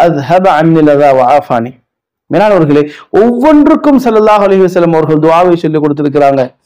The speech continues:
கடை தெருவுல போகக்கூடிய சந்தர்ப்பத்துல நான்காவது கலிமா, "லா இலாஹ இல்லல்லாஹு வஹ்தஹு லா ஷரீக லஹ், லஹுல் முல்கு வ லஹுல் ஹம்து யுஹ்யி வ யுமீத்து பியதிஹில் கைர் வ ஹுவ அலா குல்லி ஷைஇன் கதீர்." நாம எந்த ஒரு அமலை எடுத்தாலும் சரிதான்,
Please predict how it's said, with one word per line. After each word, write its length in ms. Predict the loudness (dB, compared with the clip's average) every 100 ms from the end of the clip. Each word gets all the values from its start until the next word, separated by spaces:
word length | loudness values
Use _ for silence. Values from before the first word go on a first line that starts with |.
| _ _
கடை 260 | -2 0
தெருவுல 360 | 0 0 2 0 0
போகக்கூடிய 400 | 0 0 0 -2
சந்தர்ப்பத்துல 500 | 0 -2 -2 -2 0
நான்காவது 580 | 0 0 0 0 2 0
கலிமா, 540 | 0 -2 0 -2 -6 _ _ _ _ _ _ _
"லா 160 | 0
இலாஹ 260 | 2 2 0
இல்லல்லாஹு 440 | 0 0 0 0 0
வஹ்தஹு 380 | -2 -2 0
லா 120 | 0 0
ஷரீக 240 | 0 -2 0
லஹ், 180 | 0 -2 -6 -10 -2
லஹுல் 260 | 0 0 0
முல்கு 220 | 0 0
வ 40 | 0
லஹுல் 260 | 0 0
ஹம்து 180 | -2 0 0
யுஹ்யி 180 | 0 2
வ 60 | 2
யுமீத்து 280 | 2 0
பியதிஹில் 380 | 0 2 0 0
கைர் 140 | 0 0
வ 40 |
ஹுவ 160 | 2 2
அலா 220 | 2 0
குல்லி 220 | -2 -6 -6
ஷைஇன் 200 | -6 -4
கதீர்." 240 | -2 -4 -8 -14
நாம 300 | -6 -2 2
எந்த 400 | 2 4 2 2
ஒரு 160 | 2 2
அமலை 380 | 0 0 0 0
எடுத்தாலும் 400 | 0 0 -2 0
சரிதான், 380 | -2 -2 -2